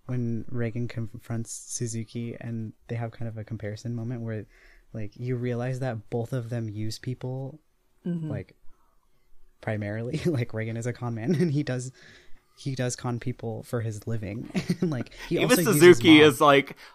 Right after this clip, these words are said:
Speaker 3: "Ah, so you too trick people." <laughs>
Speaker 1: Yeah, he's like, "That's your
Speaker 3: <laughs> So
Speaker 1: deal."
Speaker 3: good.
Speaker 1: <laughs> And, like,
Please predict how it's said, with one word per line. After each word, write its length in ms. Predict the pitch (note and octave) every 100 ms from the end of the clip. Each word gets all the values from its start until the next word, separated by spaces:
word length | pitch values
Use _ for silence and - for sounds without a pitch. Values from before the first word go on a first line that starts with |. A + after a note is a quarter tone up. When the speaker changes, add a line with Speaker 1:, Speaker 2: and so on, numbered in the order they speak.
| _
Speaker 3:
"Ah, 420 | D3 F3 D#3+ A#2
so 200 | G#2+ D3 C3+
you 260 | C3+ F#3
too 360 | F3 - A3+ D#3
trick 380 | - C3+ - -
people." 260 | C3 - -
<laughs> 300 | - - -
Speaker 1:
Yeah, 220 | A#3 F4 -
he's 100 | F4+
like, 160 | D#3 -
"That's 220 | C#3+ -
your 120 | D3+ C#3
Speaker 3:
<laughs> 0 |
So 200 | D3 D3+
Speaker 1:
deal." 0 | D#3+ F#3+
Speaker 3:
good. 240 | - G3+ - - -
Speaker 1:
<laughs> 220 | - -
And, 120 | E3+
like, 140 | F3+